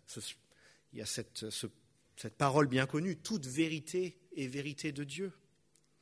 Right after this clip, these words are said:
Dieu est la source de toute vérité, même lorsque la vérité ou une, une partie de la vérité est annoncée ou est explicitée dans un cadre non chrétien.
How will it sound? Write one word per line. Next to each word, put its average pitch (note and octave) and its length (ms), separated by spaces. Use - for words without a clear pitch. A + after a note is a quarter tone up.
Dieu B2 260
est C#3+ 40
la C3+ 100
source - 300
de E3+ 80
toute A#3 360
vérité, F#3 440
même F3 360
lorsque D3+ 340
la C#3+ 160
vérité C#3+ 640
ou C3 140
une, D3+ 140
une C#3+ 180
partie F3+ 320
de D#3 80
la D#3 80
vérité C#3+ 420
est C#3 140
annoncée C3+ 480
ou A#2 100
est - 240
explicitée - 580
dans B2 200
un A2+ 80
cadre A#2+ 360
non B2+ 140
chrétien. D3+ 420